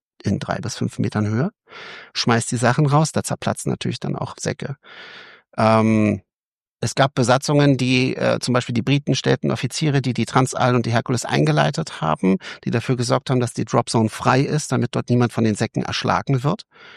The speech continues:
Und, äh, dann gab es Personal, was die gedroppten Säcke eingesammelt hat und alles, was zerplatzt war, wurde dann für die wartende Bevölkerung am Rande der Piste freigegeben und die haben tatsächlich, und da gibt es auch Aufnahmen von,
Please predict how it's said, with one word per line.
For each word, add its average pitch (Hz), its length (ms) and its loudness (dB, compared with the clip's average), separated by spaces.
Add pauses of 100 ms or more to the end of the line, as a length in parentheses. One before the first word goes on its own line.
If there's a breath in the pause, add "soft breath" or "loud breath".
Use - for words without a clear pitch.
(460 loud breath)
Und, 120 420 2
äh, 127 220 4
dann 131 160 2
gab 135 160 2
es 143 100 -4
Personal, 135 520 2
was 135 180 -2
die 123 300 -2 (560)
gedroppten 139 520 0
Säcke 120 300 0
eingesammelt 160 680 0
hat 175 200 2
und 139 100 0
alles, 143 240 -2
was 123 160 -4
zerplatzt - 500 -2
war, 139 120 2
wurde 127 180 0
dann 127 220 2
für 135 140 0
die 120 120 0
wartende 131 340 2
Bevölkerung 131 640 2
am 123 140 2
Rande 131 240 2
der 123 120 0
Piste - 320 -4
freigegeben 143 680 0
und 139 220 0
die 123 100 2
haben 131 180 2
tatsächlich, - 560 -2
und 127 60 -2
da 131 80 -2
gibt 139 200 -6
es - 60 -2
auch 104 140 0
Aufnahmen 123 440 4
von, 131 260 0